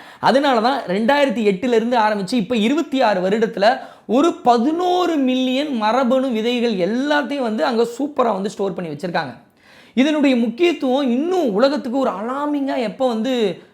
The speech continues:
புரிய ஆரம்பிச்சது அப்படின்னு சொல்லிட்டு பாத்தீங்கன்னா, ரெண்டாயிரத்தி பதினஞ்சுல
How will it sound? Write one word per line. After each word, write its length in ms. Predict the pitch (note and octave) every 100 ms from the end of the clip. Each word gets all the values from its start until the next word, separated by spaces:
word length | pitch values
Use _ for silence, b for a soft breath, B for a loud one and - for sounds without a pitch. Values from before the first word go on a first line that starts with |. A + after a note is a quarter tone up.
| B
புரிய 260 | D4 D#4
ஆரம்பிச்சது 540 | C4+ A#3+ A#3+ A#3 G#3+ A#3
அப்படின்னு 180 | F#3+ G#3+
சொல்லிட்டு 320 | G#3 F#3 F#3
பாத்தீங்கன்னா, 400 | F3+ E3 G#3 C4 B B
ரெண்டாயிரத்தி 720 | F#3 C4 D#4 D#4+ D#4 A#3 D4
பதினஞ்சுல 600 | A#3+ B3 C#4 A#3 G3+ C#4